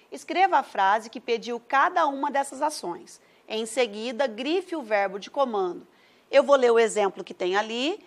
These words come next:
depois eu vou fazer a letra A com vocês, pra esclarecer melhor. Então, ó, o exemplo é: a ação realizada, o que já foi feito era, todos leram o texto silenciosamente.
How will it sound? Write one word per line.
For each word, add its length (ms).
depois 300
eu 60
vou 120
fazer 280
a 60
letra 420
A 40
com 160
vocês, 500
pra 200
esclarecer 560
melhor. 340
Então, 120
ó, 180
o 100
exemplo 480
é: 240
a 160
ação 340
realizada, 720
o 40
que 80
já 120
foi 200
feito 500
era, 320
todos 440
leram 440
o 20
texto 320
silenciosamente. 1000